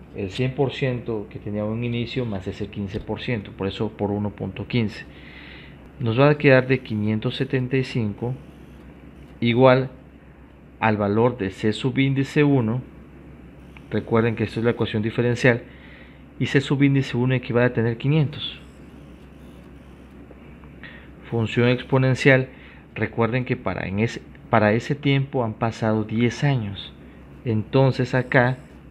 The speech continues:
la voy a multiplicar por diez. Y voy a tener quinientos setenta y cinco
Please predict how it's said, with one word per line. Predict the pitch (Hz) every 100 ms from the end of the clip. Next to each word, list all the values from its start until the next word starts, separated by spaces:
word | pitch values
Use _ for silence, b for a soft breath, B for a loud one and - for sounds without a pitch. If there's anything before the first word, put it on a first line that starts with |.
| -
la | 113 107
voy | 110
a | 117
multiplicar | 120 117 104 101 98 135 147 - - - - - -
por | - 104
diez. | - 73 101 - - - - - - - - B B B B B B
Y | 120
voy | 110 127
a | 127
tener | 127 123 127 123
quinientos | - 110 107 104 107 104 117
setenta | 123 127 123 120
y | 127
cinco | 123 139 120 110 143 151